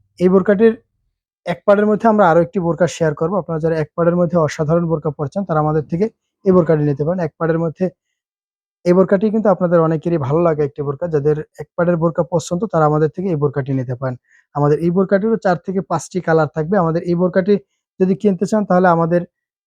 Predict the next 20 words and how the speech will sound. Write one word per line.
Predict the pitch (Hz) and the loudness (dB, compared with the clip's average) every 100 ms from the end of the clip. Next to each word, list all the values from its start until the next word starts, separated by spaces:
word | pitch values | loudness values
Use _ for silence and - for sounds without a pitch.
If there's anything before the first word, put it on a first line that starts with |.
| - | -6
এই | 175 | 0
ভিডিও | 160 170 185 113 - _ _ _ _ _ | 2 4 4 4 -2 _ _ _ _ _
শেষে | - 175 | -2 0
কমেন্ট | 185 170 180 180 | 2 2 2 2
করবেন, | 185 208 202 | 2 2 2
আমরা | 165 165 | 2 2
লিঙ্কটি | 156 160 165 | 2 0 -2
দিয়ে | 160 175 | 0 0
দেবো, | 170 214 | 0 0
আপনারা | 170 160 156 160 - 147 | -2 -2 -2 -2 -6 -4
দেখে | 147 147 151 | -2 -2 -2
নেবেন। | 135 190 | -2 -2
আমাদের | 185 151 165 | -2 -4 -4
এই | 165 | -2
বোরকাটিরও | 175 175 185 202 208 | -2 -2 -4 -2 2
দাম | 190 180 | 2 0
থাকবে | 196 214 | -2 -2
মাত্র | 190 160 - 190 226 _ _ _ - | 0 0 0 -2 -2 _ _ _ -2
দুই | 151 160 | 2 4
হাজার | 165 | 4